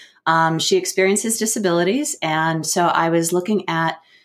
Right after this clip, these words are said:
you know, community for myself as I get older, community for her as she gets older. Um, my mom is also in her eighties. Don't, don't tell her that I told you how old she is. Um, but I was thinking about community for her and really started looking at,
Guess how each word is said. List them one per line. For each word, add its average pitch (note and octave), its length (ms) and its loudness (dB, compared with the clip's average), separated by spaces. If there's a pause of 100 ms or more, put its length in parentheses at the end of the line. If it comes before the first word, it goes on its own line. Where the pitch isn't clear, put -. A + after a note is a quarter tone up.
(200)
you D#3+ 100 -2
know, C#3 200 0
community G3 580 2
for F#3+ 160 -4
myself D3 640 -2
as D#3+ 160 -2
I D#3+ 140 2
get F#3 180 2
older, F3+ 380 2
community D#3 480 -6
for D3 160 -12
her G3 380 0
as D3+ 100 -2
she - 180 -2
gets E3+ 220 -2
older. D#3+ 440 -4 (360)
Um, D3 160 2
my D3+ 120 0
mom E3 260 4
is D#3+ 100 -2
also D#3+ 420 2
in D3+ 200 -2
her D#3+ 180 -4
eighties. D#3 400 0
Don't, D3+ 240 -6 (100)
don't D3+ 160 -10
tell D#3 220 -4
her D3+ 160 -2
that D3 120 -2
I C#3 100 0
told D3 280 -6
you D3 60 -8
how D3 160 -6
old C#3+ 160 -4
she D3 140 -8
is. D3 200 -6 (400)
Um, D#3 420 2
but E3 180 2
I D#3 80 4
was D#3+ 120 -2
thinking F#3 220 4
about E3 220 2
community F3 400 2
for E3 160 -6
her F3+ 580 -2
and D#3+ 640 -2 (400)
really G3+ 280 4
started F#3+ 360 0
looking F#3+ 360 0
at, D#3+ 380 -2